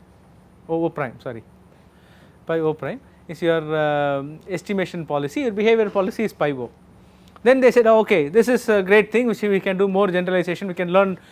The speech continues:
so we can actually maintain this huge library of options, right, that differ from one another, eh, with, uh, in some small respects, but I can learn about all of those options while I am executing only one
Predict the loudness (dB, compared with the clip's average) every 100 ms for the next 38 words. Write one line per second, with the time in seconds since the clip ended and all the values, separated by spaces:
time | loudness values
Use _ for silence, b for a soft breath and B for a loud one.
0 | b -2 0 0 -2 -2 -2 0 2 2
1 | 0 0 0 0 0 4 6 6 6 6
2 | 8 6 6 6 6 4 4 0 -2 -6
3 | _ b b b 0 2 2 2 6 4
4 | 6 2 4 4 4 4 4 2 b b
5 | b -6 -4 -2 -6 -6 -6 -6 -10 -10
6 | -6 -6 -6 -10 -6 -4 4 8 8 4
7 | 2 2 2 0 -6 0 2 4 6 8
8 | 8 6 4 6 6 4 2 2 -2 -2
9 | -8 -8 -18 b b b b 2 2 2
10 | -4 -6 -4 -4 -4 -4 -4 -6